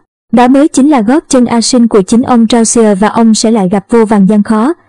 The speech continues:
nếu không biết cách hạn chế, khắc phục điều này. Quyết thắng Indonesia, V F F tìm thêm viện binh cho tuyển Việt Nam. Liên đoàn bóng đá Việt Nam, V F F,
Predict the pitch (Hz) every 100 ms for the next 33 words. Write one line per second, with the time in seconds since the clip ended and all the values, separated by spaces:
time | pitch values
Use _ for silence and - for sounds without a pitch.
0 | _ 233 240 269 254 226 311 - 359 269
1 | 190 180 214 220 339 _ _ - 349 -
2 | 214 214 208 208 196 _ _ _ - 330
3 | 359 262 269 - 247 247 233 233 240 220
4 | 208 - _ 254 247 285 294 370 - 233
5 | 202 233 220 208 180 220 220 208 220 202
6 | 196 208 - 226 208 _ _ - 311 330
7 | 294 254 247 269 285 311 294 220 247 254
8 | 240 - 220 233 285 262